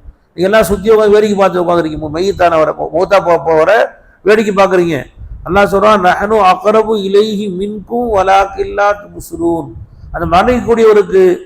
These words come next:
நீங்கள் நெருக்கமாக இருப்பதை விட நாம் நெருக்கமாக இருக்கிறோம். "வலாக்கின் லா துப்சிரூன்", என்றாலும் நீங்கள் பார்ப்பதில்லை என்பதா அல்லாஹு தஆலா இந்த சூரா வாக்கியாவிலே அல்லாஹு தஆலா சொல்லி காட்டுகிறான். இது போன்று அல்லாஹ்வுடைய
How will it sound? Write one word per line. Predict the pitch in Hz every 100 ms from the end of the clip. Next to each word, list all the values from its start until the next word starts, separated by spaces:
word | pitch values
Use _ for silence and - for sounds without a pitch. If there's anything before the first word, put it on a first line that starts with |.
| _ _
நீங்கள் | 143 170 240 240 240
நெருக்கமாக | 226 220 226 214 208 208 190
இருப்பதை | 190 170 175 175
விட | 175 202 254 175 - - - 135
நாம் | 151 202 262 262
நெருக்கமாக | 247 247 240 226 220 208
இருக்கிறோம். | 190 185 180 180 180 156 127 _ _ -
"வலாக்கின் | 147 185 190 190 214
லா | 196 190 180
துப்சிரூன்", | 170 170 - 175 185 185 151 120 _ -
என்றாலும் | - 160 185 208 233 240
நீங்கள் | 220 202 190 165
பார்ப்பதில்லை | 165 208 196 208 196 202 214 208
என்பதா | 185 175 170 170 160
அல்லாஹு | 165 156 151 151
தஆலா | 147 143 135 - - - - - -
இந்த | 165 147
சூரா | 180 170
வாக்கியாவிலே | 156 160 170 175 170 165 160 170
அல்லாஹு | 156 156 160 160 156
தஆலா | 143 175
சொல்லி | 165 151
காட்டுகிறான். | 143 139 135 131 127 -
இது | 143 151
போன்று | 180 226 214 180 202 - _ _ _ -
அல்லாஹ்வுடைய | 175 196 190 180